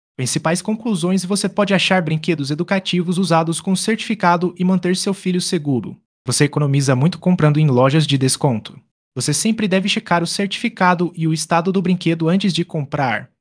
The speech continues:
Você também reduz custos comprando roupas e fraldas em promoção. Você ajuda o planeta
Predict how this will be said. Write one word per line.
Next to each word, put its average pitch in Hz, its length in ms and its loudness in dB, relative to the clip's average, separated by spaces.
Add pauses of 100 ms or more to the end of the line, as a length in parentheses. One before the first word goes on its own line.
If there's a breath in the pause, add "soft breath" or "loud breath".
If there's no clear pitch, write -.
(240)
Você 120 140 -4
também 160 300 2
reduz 185 360 0
custos 185 380 -2
comprando 147 440 -2
roupas 170 380 -2
e 185 60 0
fraldas 165 520 2
em 190 80 2
promoção. 170 640 -2 (340)
Você 139 180 2
ajuda 170 260 4
o 196 40 2
planeta 175 560 2